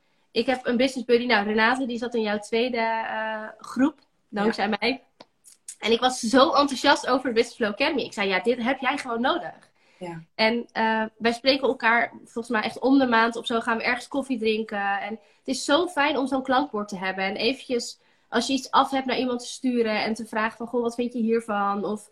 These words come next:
Speaker 2: Ja.
Speaker 1: eh, dat je net even die tips krijgt. En, nou, hetzelfde als met de Business Flow Academy, groep van mij, dus groep één.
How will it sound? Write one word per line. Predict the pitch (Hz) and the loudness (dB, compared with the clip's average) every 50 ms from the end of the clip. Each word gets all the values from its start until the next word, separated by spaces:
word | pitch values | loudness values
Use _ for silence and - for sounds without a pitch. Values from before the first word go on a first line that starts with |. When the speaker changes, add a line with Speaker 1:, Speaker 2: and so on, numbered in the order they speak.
| _ - | _ -12
Speaker 2:
Ja. | 190 185 180 170 - | -12 -12 -12 -12 -10
Speaker 1:
eh, | - 214 220 214 185 | -6 -4 -4 -2 2
dat | 220 240 247 | 2 2 2
je | - 269 | 4 2
net | 269 311 339 - | 2 2 2 0
even | - 285 262 269 | -2 -2 -2 -2
die | 262 262 - | -2 -4 -2
tips | - 285 269 277 - - | 0 0 0 0 -2 -8
krijgt. | - 269 240 226 214 214 214 214 214 226 - - | -4 -2 0 0 2 2 0 0 -2 -4 -6 -8
En, | - 214 214 220 214 - _ _ _ - | -6 -6 -4 -6 -6 -8 _ _ _ -4
nou, | 196 202 | -2 -2
hetzelfde | - - - 269 262 277 269 269 | -2 0 2 2 2 2 2 0
als | 240 240 | -4 -4
met | 254 233 247 | -4 -4 -2
de | 240 | 2
Business | 214 233 233 - 220 - | 2 2 2 0 -4 -4
Flow | 226 208 226 | -2 -2 -2
Academy, | - 233 233 240 240 233 | 0 -2 0 0 0 -2
groep | 226 - - 277 285 277 | -2 0 2 2 2 2
van | - - 226 226 | 2 -2 -2 0
mij, | 233 233 214 196 | 2 2 2 0
dus | - - - | -2 -6 -10
groep | - - 247 226 - | -8 -6 -6 -6 -4
één. | - - 226 202 185 196 202 | -2 0 0 0 -2 -4 -8